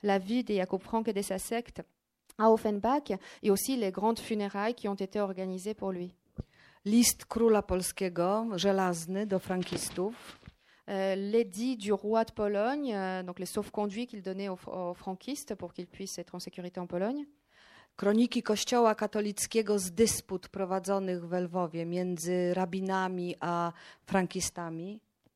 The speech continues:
Speaker 1: Euh, aussi les chroniques de l'Église polonaise qui décrivaient les disputations qui étaient organisées en particulier à Lwów entre les rabbins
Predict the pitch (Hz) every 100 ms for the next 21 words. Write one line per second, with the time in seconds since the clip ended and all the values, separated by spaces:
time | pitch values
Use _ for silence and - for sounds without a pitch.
0 | _ _ - - - - 202 196 196 -
1 | 208 247 226 - 247 247 254 220 202 196
2 | 208 220 - 208 202 196 220 285 302 233
3 | 202 - - 202 233 226 190 208 - -
4 | 226 220 208 - 254 254 202 185 196 190
5 | 190 190 190 202 190 - 190 190 196 190
6 | 190 190 254 214 185 190 185 180 190 190
7 | 196 190